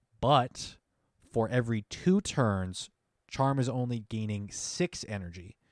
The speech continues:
versus every two turns, Counter's doing the same amount of damage,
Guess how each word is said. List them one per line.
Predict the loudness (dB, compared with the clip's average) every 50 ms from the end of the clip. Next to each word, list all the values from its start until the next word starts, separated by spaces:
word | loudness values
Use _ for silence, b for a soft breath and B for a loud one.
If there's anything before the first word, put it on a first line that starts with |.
| b b b b b b b b 4
versus | 6 6 6 6 4 4 4 6 6 4 4 2 0
every | 0 2 2 2 0
two | 0 0 -2 -2
turns, | 0 0 0 2 2 2 2 0 0 -2 -4 -8 -10 -14 -16 _ _ _ _ -4
Counter's | 0 2 4 4 4 2 2
doing | 0 0 0 -2
the | -2
same | -4 -2 0 0 0 0
amount | 0 0 0 -2
of | -2 -2
damage, | 0 0 2 2 2 2 0 -2 -4 -6 -10 -12